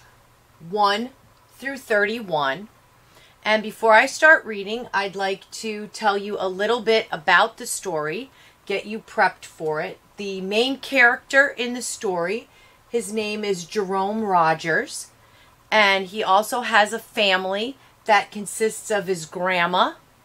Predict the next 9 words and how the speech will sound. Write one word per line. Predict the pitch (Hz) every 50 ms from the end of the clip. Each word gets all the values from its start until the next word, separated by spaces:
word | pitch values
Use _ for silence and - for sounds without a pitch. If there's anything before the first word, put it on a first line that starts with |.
| _ _ _ _ _ _ _ _ _ _ _
his | - 220 202 170 175
ma | 196 196 190 180 175 180 185 220 262 254 - _ -
and | - 240 233 -
pop, | - - 208 175 165 233 233 269 - - - _ _ _ _ _ _ _ _ -
and | 214 220 220
his | 220 214 190 - 196
little | 196 190 190 208 214
sister | - - 208 196 185 - - 240 233
Kim. | - - - - 214 - 165 170 220 294